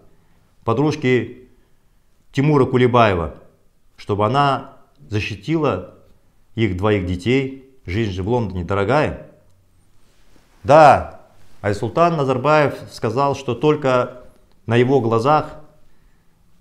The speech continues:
перешло, прошло перечисление трехсот миллионов долларов в пользу Гоги Ашкенази. Ну, всего лишь триста миллионов долларов с одного контракта.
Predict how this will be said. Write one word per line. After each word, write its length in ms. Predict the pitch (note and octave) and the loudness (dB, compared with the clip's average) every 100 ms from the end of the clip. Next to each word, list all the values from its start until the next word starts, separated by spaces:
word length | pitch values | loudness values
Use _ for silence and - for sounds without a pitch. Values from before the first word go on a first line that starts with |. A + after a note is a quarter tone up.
| _ | _
перешло, 560 | G#2+ G#2 - C#3 C3+ E3 | -6 -6 0 2 2 -2
прошло 420 | - B2+ C3+ C3+ | 0 0 2 2
перечисление 680 | C3 A#2+ A#2 A2+ C#3+ D3+ C3+ | 2 -4 -4 -4 -2 0 0
трехсот 480 | - C#3+ - F#3+ F#3+ | 2 0 2 0 2
миллионов 300 | D3+ C#3 C3+ | 2 2 2
долларов 340 | D#3+ C#3+ B2+ | 2 2 -2
в 40 | - | 0
пользу 300 | B2+ A2+ A2+ | 0 0 0
Гоги 260 | B2 A2+ | 2 2
Ашкенази. 580 | G#2+ - A2 F2+ D2 D2+ - _ _ _ _ _ _ - _ _ _ - - | 0 -2 -2 -4 -6 -12 -16 _ _ _ _ _ _ -20 _ _ _ -16 -6
Ну, 200 | A#3 G3 | -6 -2
всего 300 | - E3 G#3+ | 0 4 4
лишь 140 | F#3 | 4
триста 320 | - D3+ D3+ | -2 -2 -2
миллионов 260 | B2+ B2 A2 | -2 -2 0
долларов 300 | G2+ F2 F2 | 0 -2 -2
с 60 | |
одного 340 | A#2+ A2+ C#3 - | -2 0 -2 -2
контракта. 720 | C3+ - E3+ D#3 - D2+ - | -4 -2 -2 -2 -6 -12 -12